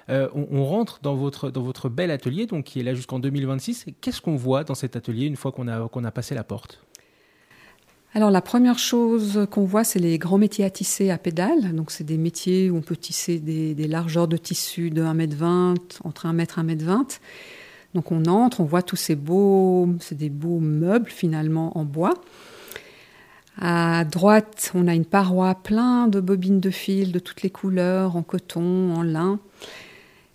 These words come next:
Speaker 2: Et sur la gauche, euh, on peut apercevoir le coin justement plus polyvalent où on a une table de coupe pour les cours de couture et pour nous aussi.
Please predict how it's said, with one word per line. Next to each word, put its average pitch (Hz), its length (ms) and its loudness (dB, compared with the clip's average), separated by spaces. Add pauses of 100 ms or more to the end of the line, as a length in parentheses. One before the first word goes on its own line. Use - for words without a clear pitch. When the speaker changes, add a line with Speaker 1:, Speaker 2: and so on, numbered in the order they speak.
(160)
Speaker 2:
Et 185 100 4
sur 214 180 2
la 202 160 6
gauche, 233 480 4
euh, 175 840 2 (800)
on 170 80 -2
peut 165 560 -2
apercevoir 180 760 0
le 170 120 4
coin 190 380 4
justement 185 340 2
plus - 220 0
polyvalent 190 640 6
où 170 80 4
on 165 80 4
a 165 80 2
une 160 80 2
table 165 260 0
de 165 120 2
coupe 302 340 6
pour - 160 -4
les 160 120 0
cours 156 200 -6
de 156 80 -4
couture 269 640 0 (600)
et 151 280 0
pour 151 160 -8
nous 160 160 -2
aussi. 262 340 2